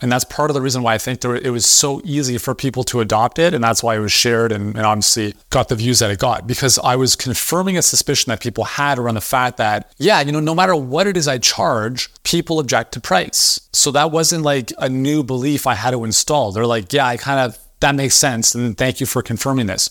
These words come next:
When you can validate people's suspicions, they're more likely to share that because now it reinforces their own viewpoint of the world. So that's kind of one way of doing things.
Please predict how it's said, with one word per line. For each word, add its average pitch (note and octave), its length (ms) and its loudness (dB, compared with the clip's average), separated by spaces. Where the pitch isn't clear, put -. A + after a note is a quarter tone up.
When C#3 280 2
you E3 100 2
can F3+ 180 0
validate D3 500 2
people's C3 680 -2
suspicions, F#3 1000 2
they're B2+ 220 0
more B2+ 320 0
likely C3 300 0
to A2+ 100 0
share A2 400 2
that - 340 -2
because A2 340 -2
now C3 200 2
it C3 60 0
reinforces A#2+ 800 0
their A2+ 220 2
own A#2 140 0
viewpoint A2 440 -2
of G2+ 60 0
the G2 80 -4
world. G2 420 -4
So - 160 2
that's - 260 2
kind C3+ 200 0
of G#2+ 240 -2
one B2+ 340 2
way C3 140 2
of A2 80 0
doing G#2+ 180 0
things. - 280 -6